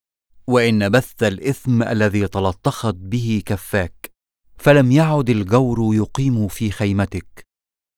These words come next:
حينئذ ترفع وجهك بكرامة، وتكون راسخا من غير خوف، فتنسى ما قسيت من مشقة، ولا تذكرها إلا كمياه عبرت،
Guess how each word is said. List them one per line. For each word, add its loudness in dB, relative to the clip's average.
حينئذ 2
ترفع 0
وجهك 0
بكرامة، -2
وتكون 2
راسخا 0
من 0
غير 0
خوف، -4
فتنسى 2
ما 2
قسيت -2
من 0
مشقة، -4
ولا 4
تذكرها 0
إلا -2
كمياه -4
عبرت، -8